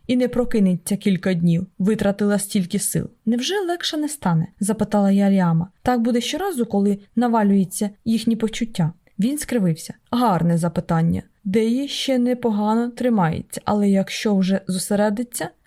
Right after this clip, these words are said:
Ліам похитав головою. «Начебто має стати краще, коли вони почнуть транслювати силу, і ми зможемо від них закриватися. Але, сама знаєш, доти наш стан кара не хвилює». Я вже здогадалася, що у Ліама поки що немає здібностей,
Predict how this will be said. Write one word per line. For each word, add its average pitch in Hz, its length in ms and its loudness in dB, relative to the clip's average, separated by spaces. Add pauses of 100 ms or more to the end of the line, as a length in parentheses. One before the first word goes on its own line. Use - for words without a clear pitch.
(100)
Ліам 262 220 2
похитав 254 380 -4
головою. 190 500 -2 (280)
«Начебто 233 640 -2 (100)
має 220 320 2
стати 214 300 -2
краще, - 460 -4 (100)
коли 208 260 0
вони 208 200 2
почнуть 214 380 -2
транслювати 220 580 -2
силу, 320 380 -4
і 262 100 -2
ми 247 140 0
зможемо 254 540 0
від 233 140 0
них 220 200 2
закриватися. - 720 -4 (140)
Але, 247 420 2
сама 277 400 0
знаєш, 175 640 0
доти 226 440 0
наш 202 380 0
стан 214 400 0 (140)
кара 190 300 2
не 196 120 4
хвилює». 196 500 0 (360)
Я 302 140 -2
вже 370 160 -8
здогадалася, 302 640 -2
що 269 240 -2
у 254 100 0
Ліама 294 420 -2
поки 285 340 -6
що 294 220 -4
немає 226 380 2
здібностей, 175 680 0